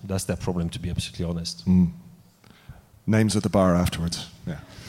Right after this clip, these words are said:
Speaker 1: Not even worth mentioning, because
Speaker 2: <laughs>
Speaker 1: he, he's, he's gone out in a blaze of glory with, um, ten titles and three Community Shields, because he doesn't count, like Jose, Community Shields amongst his
Speaker 2: Mm.
Speaker 1: honours. Um, and he has had the last word.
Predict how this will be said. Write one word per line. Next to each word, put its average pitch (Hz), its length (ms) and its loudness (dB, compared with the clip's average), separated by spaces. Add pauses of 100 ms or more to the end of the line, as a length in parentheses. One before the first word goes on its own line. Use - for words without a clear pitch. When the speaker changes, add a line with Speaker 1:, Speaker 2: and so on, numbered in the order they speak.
(460)
Speaker 1:
Not 165 220 4
even 120 200 4
worth 104 260 6
mentioning, 117 560 2
because 117 760 4
Speaker 2:
<laughs> 117 80 -8
Speaker 1:
he, 127 300 0
he's, 120 320 2
he's 107 180 0
gone 107 200 2
out 110 240 0
in 107 60 0
a 101 40 4
blaze 107 260 2
of 90 140 -2
glory 104 540 2
with, 98 420 0
um, 95 260 2 (320)
ten 113 200 2
titles 98 560 -2
and 101 160 0
three 104 160 0
Community 98 360 0
Shields, 98 360 -2
because 90 260 -6
he 95 80 -8
doesn't 92 320 -4
count, 95 300 -2 (300)
like 92 180 -4
Jose, 90 440 0 (280)
Community 98 260 0
Shields 92 300 0
amongst 87 240 0
his - 360 -4 (140)
Speaker 2:
Mm. 98 80 4
Speaker 1:
honours. 92 340 4 (560)
Um, 98 680 4
and 98 280 2
he 101 320 2
has 98 340 0
had 95 240 -2
the 95 60 0
last 95 380 -2
word. 90 380 0